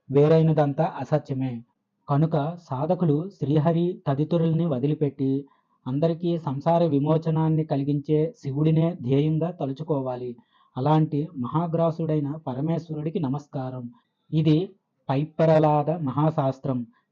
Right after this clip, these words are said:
ఎవరో తెలియని వారికి దీన్ని ఇవ్వకూడదు. డాంభికుడికి, కఠినుడికి, సటుడికి, అసత్యవాదికి ఉపదేశించకూడదు. మంచి నడవడిక కలిగిన వాడికి, భక్తుడికి,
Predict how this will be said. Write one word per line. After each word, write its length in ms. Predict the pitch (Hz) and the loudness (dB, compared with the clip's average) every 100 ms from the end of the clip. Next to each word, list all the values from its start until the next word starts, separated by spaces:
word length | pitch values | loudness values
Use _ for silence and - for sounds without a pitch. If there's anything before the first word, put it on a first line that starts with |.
| 139 | -6
ఎవరో 380 | 131 135 165 170 | -2 2 4 4
తెలియని 400 | 170 131 156 156 | 2 0 4 6
వారికి 400 | 151 139 139 143 160 208 | 6 4 0 0 -2 -2
దీన్ని 340 | 139 151 151 | 2 4 4
ఇవ్వకూడదు. 600 | 180 131 156 151 131 123 123 117 _ _ _ _ _ | 2 2 2 2 0 -2 -6 -8 _ _ _ _ _
డాంభికుడికి, 880 | 143 127 135 160 151 156 156 156 151 151 156 _ - | -8 -2 0 2 2 2 0 0 0 0 -4 _ -12
కఠినుడికి, 600 | 123 147 160 151 151 147 151 - _ _ | -2 2 4 2 0 -2 -4 -10 _ _
సటుడికి, 560 | 139 127 156 160 160 156 156 - _ - | -8 -2 2 2 2 0 0 -6 _ -8
అసత్యవాదికి 760 | 131 160 165 151 151 147 170 | 0 0 0 0 2 0 -2
ఉపదేశించకూడదు. 1120 | 180 - 151 156 156 147 160 139 127 123 127 120 - _ _ - | -2 0 2 2 2 -4 -4 -4 -6 -4 -6 -8 -12 _ _ -4
మంచి 300 | 131 143 180 | -4 -2 0
నడవడిక 460 | 139 139 151 156 | 0 2 0 0
కలిగిన 340 | 160 135 139 143 | -2 0 0 2
వాడికి, 440 | 139 139 131 139 139 - _ _ _ | 0 0 -2 -2 -2 -4 _ _ _
భక్తుడికి, 800 | 123 127 - 156 151 147 143 147 | -6 -6 -2 0 0 0 -2 -2